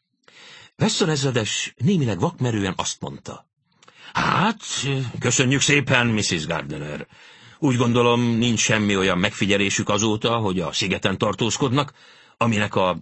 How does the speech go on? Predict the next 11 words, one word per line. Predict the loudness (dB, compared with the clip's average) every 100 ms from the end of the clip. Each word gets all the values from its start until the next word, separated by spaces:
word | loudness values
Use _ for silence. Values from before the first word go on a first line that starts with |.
| _
kérdéses | -2 0 0 0 0 -2
ügyhöz | -4 -4 -4 -2 -2
valami | -4 -4 -6
köze | -6 -4 -4
volna.” | -6 -8 -8 -12 -14 _ _ _ -20 _ _ _ _ _ _
„Nem | 0 2 2
hinném”, | 0 -6 -10 -8 -8 -8 -12 -20 _ _ _ _ _ -8
szólt | -4 -2 -2
most | -4 -4 -6
mister | -6 -4 -4
Gardiner. | -4 -6 -6 -6 -8 -12